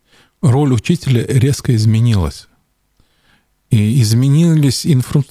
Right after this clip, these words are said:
то есть информационные технологии трансформировали наше общество значительно. А система обучения, она сильно не трансформировалась. И в результате этого наши учителя не являются, э, вот, как сказать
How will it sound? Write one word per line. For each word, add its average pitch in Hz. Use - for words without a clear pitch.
то 147
есть -
информационные 151
технологии 143
трансформировали 139
наше 135
общество 123
значительно. 101
А 120
система 147
обучения, 156
она 135
сильно 160
не 135
трансформировалась. 135
И 143
в 135
результате 160
этого 131
наши 151
учителя 151
не 151
являются, 147
э, 123
вот, 117
как -
сказать -